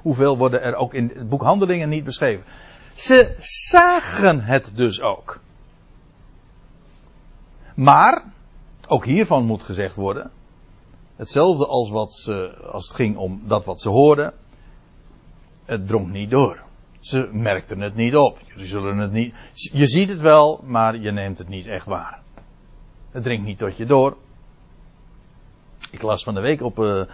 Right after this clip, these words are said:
op internet een hele leuke spreu-, een hele, eh, kernachtige spreuk. "Een mens ziet niet de dingen zoals ze zijn,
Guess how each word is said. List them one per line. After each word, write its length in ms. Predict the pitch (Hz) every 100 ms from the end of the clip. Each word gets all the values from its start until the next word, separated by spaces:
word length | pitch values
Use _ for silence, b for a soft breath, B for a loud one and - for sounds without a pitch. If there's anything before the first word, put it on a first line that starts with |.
| B
op 120 | 104
internet 320 | 165 160 131
een 80 | 110
hele 160 | 131 175
leuke 220 | 131 107
spreu-, 280 | - 175 -
een 120 | 131
hele, 260 | 117 220 156 -
eh, 140 | 127 120 113
kernachtige 540 | 160 143 147 - 98
spreuk. 400 | 95 139 175 190 B B B
"Een 300 | - 143 135
mens 500 | 185 240 226 - - -
ziet 480 | - - 233 - 147
niet 400 | 143 170 170 127
de 120 | 117
dingen 400 | 120 170 147 123 -
zoals 640 | 110 135 131 131 107 98 -
ze 240 | 101 104
zijn, 500 | 123 139 160 226 277